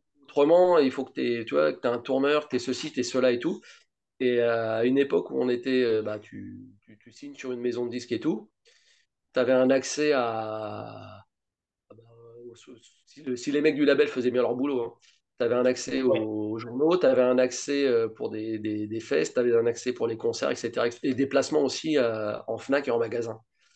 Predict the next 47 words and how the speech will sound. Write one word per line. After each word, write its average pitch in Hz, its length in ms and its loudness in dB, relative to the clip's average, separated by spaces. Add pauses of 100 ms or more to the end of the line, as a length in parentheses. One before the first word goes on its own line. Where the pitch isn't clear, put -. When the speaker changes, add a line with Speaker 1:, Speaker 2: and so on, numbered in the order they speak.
(340)
Speaker 1:
Donc, 127 280 0
euh, 120 80 4
lui, 170 320 0
je 170 120 -2
sais 127 240 0
que 165 320 -2 (600)
au 151 80 0
départ, 170 340 4
il 165 140 4
avait 139 200 2
commencé 147 320 -6
à 151 80 -2
démarcher 135 380 0
un 131 60 2
peu 190 360 0
et, 180 240 0
euh, 131 140 -4
il 113 60 -8
y 117 40 -6
a 117 60 -4
rien 160 160 -2
qui 170 120 -6
lui 143 100 -2
plaisait. 127 400 -6 (520)
Donc, 123 180 -8
il 147 60 -4
s'est 131 140 -2
dit, « 165 180 -4
Bah, - 60 6
Speaker 2:
Ouais. 117 80 10
Speaker 1:
c'est - 80 4
pas - 100 -2
compliqué. - 280 -4 (480)
Je 120 120 -8
vais 135 80 4
le 131 60 2
faire 135 180 2
moi-même. 139 460 4 (300)
Je 131 100 -4
vais 123 40 0
monter 156 200 0
ma 214 100 0
structure, 160 560 -6
je 117 120 -4
vais 156 80 4
me - 40 0
signer. 139 520 -2